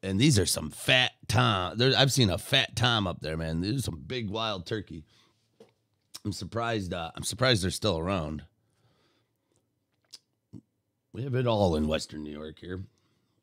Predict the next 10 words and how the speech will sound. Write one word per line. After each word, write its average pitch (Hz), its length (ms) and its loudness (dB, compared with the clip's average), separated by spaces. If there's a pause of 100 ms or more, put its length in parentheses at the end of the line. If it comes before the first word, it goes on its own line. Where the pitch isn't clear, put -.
(280)
I've 156 120 0
never 185 200 2
gone 147 220 4
out. 135 180 0
I, 151 140 0 (180)
I've 175 220 6
shot 170 320 6
a 117 60 8
turkey 104 340 4
before, 87 520 0